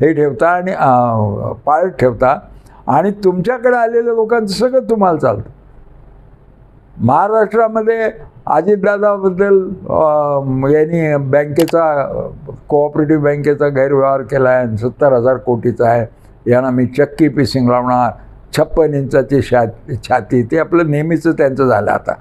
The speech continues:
त्याचा एक कंटाळा यायला लागला लोकांना, आणि छाती बडवून भोपाळला म्हणाले, आणि तीन दिवसामध्ये त्यांना उपमुख्यमंत्रीपद दिलं.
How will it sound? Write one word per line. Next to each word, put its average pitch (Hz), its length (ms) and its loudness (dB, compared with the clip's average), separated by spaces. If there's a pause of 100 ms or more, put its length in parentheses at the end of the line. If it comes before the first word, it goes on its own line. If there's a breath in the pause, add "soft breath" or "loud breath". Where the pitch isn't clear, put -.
(300)
त्याचा 151 260 2
एक 202 160 0
कंटाळा 175 360 2
यायला 165 180 4
लागला 123 280 2
लोकांना, - 760 -4
आणि 147 180 0
छाती 143 320 2
बडवून 156 540 0 (260)
भोपाळला 139 480 0
म्हणाले, 127 300 2
आणि 170 140 0
तीन 220 540 2
दिवसामध्ये 170 640 0
त्यांना 202 260 -2
उपमुख्यमंत्रीपद 196 1080 0
दिलं. 110 260 0